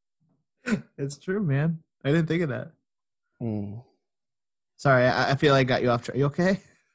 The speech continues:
Speaker 1: <laughs> Seem you're looking
Speaker 2: I'm,
Speaker 1: off a little bummed
Speaker 2: I'm
Speaker 1: out.
Speaker 2: real, I'm real sad.
Speaker 1: Yeah. <laughs>
Speaker 2: It's
Speaker 1: Okay.
Speaker 2: just
Speaker 1: So,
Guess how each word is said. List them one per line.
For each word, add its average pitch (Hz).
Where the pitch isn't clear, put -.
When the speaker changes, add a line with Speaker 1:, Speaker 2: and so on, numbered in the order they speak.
Speaker 1:
<laughs> -
Seem 160
you're 135
looking 139
Speaker 2:
I'm, 139
Speaker 1:
off 143
a 151
little 151
bummed 143
Speaker 2:
I'm 165
Speaker 1:
out. 143
Speaker 2:
real, 113
I'm 110
real 95
sad. 95
Speaker 1:
Yeah. 135
<laughs> 1077
Speaker 2:
It's -
Speaker 1:
Okay. 147
Speaker 2:
just -
Speaker 1:
So, 135